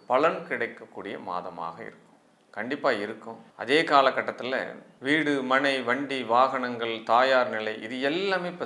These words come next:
சக்சஸ் கொடுக்க போகுது உங்களுக்கு. எல்லாம் வெற்றி பெற போகுது. விற்பனை ஆகாத சொத்து இருக்கும். வீடு வாங்கணும்னா வீடு வாங்கலாம், வண்டி வாங்கணும்னா வண்டி வாங்கலாம்.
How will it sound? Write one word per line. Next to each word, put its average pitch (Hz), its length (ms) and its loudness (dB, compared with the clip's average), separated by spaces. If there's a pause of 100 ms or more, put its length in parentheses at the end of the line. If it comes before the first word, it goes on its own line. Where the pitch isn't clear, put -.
(100)
சக்சஸ் 113 400 -10
கொடுக்க - 280 -16
போகுது 107 280 -18
உங்களுக்கு. 90 340 -20 (380)
எல்லாம் 180 460 -2
வெற்றி 135 260 -6
பெற - 200 -12
போகுது. - 400 -20
விற்பனை 110 420 -4
ஆகாத 107 420 4
சொத்து - 480 -10
இருக்கும். 107 480 -12 (180)
வீடு 120 280 0
வாங்கணும்னா 107 540 4
வீடு 107 300 -2
வாங்கலாம், 104 360 -2 (480)
வண்டி 117 300 -4
வாங்கணும்னா 104 500 0
வண்டி 101 240 -4
வாங்கலாம். 98 480 -8